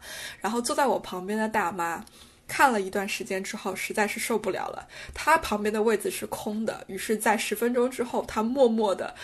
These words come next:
换到了旁边的位子，来跟我保持距离。就是你能够感觉到很多这种细节上，大家开始有一点点的那种意识，就觉得说，“哦，这个人可能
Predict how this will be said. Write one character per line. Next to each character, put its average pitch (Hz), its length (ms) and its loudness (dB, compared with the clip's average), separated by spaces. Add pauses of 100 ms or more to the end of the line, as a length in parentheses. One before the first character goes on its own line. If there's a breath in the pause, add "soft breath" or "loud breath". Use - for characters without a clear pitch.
(140 loud breath)
换 262 200 8
到 214 140 4
了 - 80 2
旁 - 240 -6
边 202 140 -2
的 214 100 4
位 220 220 6
子， - 140 -12 (360 loud breath)
来 190 160 2
跟 220 160 -2
我 208 100 2
保 - 220 -4
持 - 240 -8
距 202 240 -4
离。 - 140 -10 (420 loud breath)
就 359 140 2
是 381 100 4
你 311 120 0
能 202 120 -2
够 277 100 6
感 202 280 4
觉 214 100 0
到 240 140 6
很 196 180 -2
多 220 140 0
这 302 100 -2
种 226 140 0
细 - 320 -2
节 196 240 -2
上， 208 300 -2
大 277 140 2
家 277 220 2
开 - 240 -2
始 - 200 -4
有 208 180 -2
一 233 100 -10
点 214 320 -2
点 247 180 2
的 185 60 -6
那 220 160 -4
种 214 240 -4
意 285 180 -4
识， - 220 -4
就 - 100 -4
觉 208 160 0
得 196 140 -2
说 202 340 0 (300 loud breath)
，“哦， 202 320 4
这 339 140 0
个 226 160 0
人 190 260 -2
可 185 680 -2
能 180 460 -4